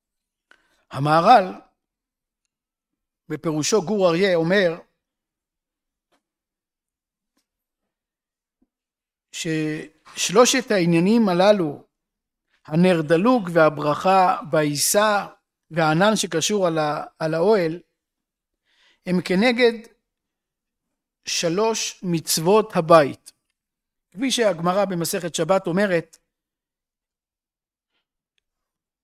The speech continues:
המשנה בעצם אומרת, "על שלוש נשים, על שלוש עבירות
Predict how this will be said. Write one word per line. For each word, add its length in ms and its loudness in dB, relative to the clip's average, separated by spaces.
המשנה 460 0
בעצם 400 0
אומרת, 380 -4
"על 180 -4
שלוש 520 0
נשים, 800 -2
על 120 4
שלוש 680 0
עבירות 680 0